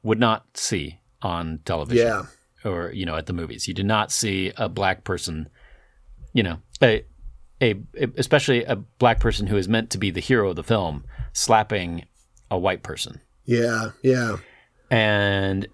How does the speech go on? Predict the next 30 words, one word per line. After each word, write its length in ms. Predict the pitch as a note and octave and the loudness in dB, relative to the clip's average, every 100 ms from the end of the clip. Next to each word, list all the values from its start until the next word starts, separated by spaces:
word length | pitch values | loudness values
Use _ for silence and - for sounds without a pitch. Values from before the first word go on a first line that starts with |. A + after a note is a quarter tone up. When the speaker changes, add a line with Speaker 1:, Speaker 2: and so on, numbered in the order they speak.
| - | 4
Speaker 1:
everybody, 440 | C3+ C3 B2 A#2+ | 6 6 6 6
everybody 300 | D#3 D3+ A#2+ | 4 4 2
is 60 | G2 | 2
shocked 360 | - G#2+ - | 4 4 4
by 160 | - E2 | -4 -6
this. 420 | C#2+ D#2 - - _ _ | -6 -6 -8 -10 _ _
And 720 | - B2 A#2 A2+ A2 G#2+ - - _ | 2 4 4 2 2 -2 -4 -10 _
by 200 | B2+ C#3+ | 2 4
the 100 | D3 | 6
way, 380 | B2 A#2+ G2+ G#2 - _ | 4 4 2 -2 -8 _
I 60 | C#3 | 2
don't 160 | G3 | 4
know 80 | F3 | 4
if 80 | D#3 | 2
this 120 | C3+ | 0
is 100 | A2+ | -2
true. 360 | - C3+ D3 D#3 - _ | 2 4 4 0 -8 _
Uh, 260 | C3+ - - _ - - - - - G#2 G#2+ | -2 -2 -8 _ -8 -8 -8 -16 -20 -20 -4
uh, 340 | C#3 B2 A#2 A#2 - _ | 2 4 4 0 -4 _
Sidney 340 | - - F3 D#3 | -2 2 4 4
later 260 | C3 A#2 | 4 4
said 320 | G#2 B2+ A2+ G2 | 2 4 2 2
that 140 | G2 | -4
he 440 | - B2 A2+ G#2 G2 | 0 2 2 0 0
improv'd 680 | C3 B2+ - D#2+ E2+ - - | 0 2 2 0 -2 -10 -8
the, 260 | F2+ E2+ C#3 | -6 0 2
or 80 | |
not 200 | B2+ C3+ | 4 4
improv'd, 460 | C3 G#2+ G#2+ F#2 E2+ | 2 2 2 2 0
but 280 | A2+ G2 | 0 0